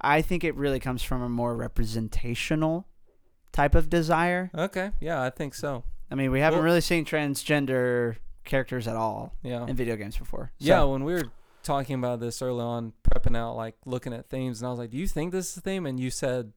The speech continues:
Speaker 2: um, like, "I think they just want this to be, like, a normal thing. Like, you have a transgender character the same as you would have just a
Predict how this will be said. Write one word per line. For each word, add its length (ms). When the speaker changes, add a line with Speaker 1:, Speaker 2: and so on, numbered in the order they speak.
Speaker 2:
um, 460
like, 220
"I 140
think 340
they 140
just 240
want 240
this 280
to 120
be, 180
like, 380
a 100
normal 380
thing. 420
Like, 260
you 140
have 220
a 40
transgender 640
character 400
the 100
same 300
as 140
you 80
would 100
have 240
just 260
a 140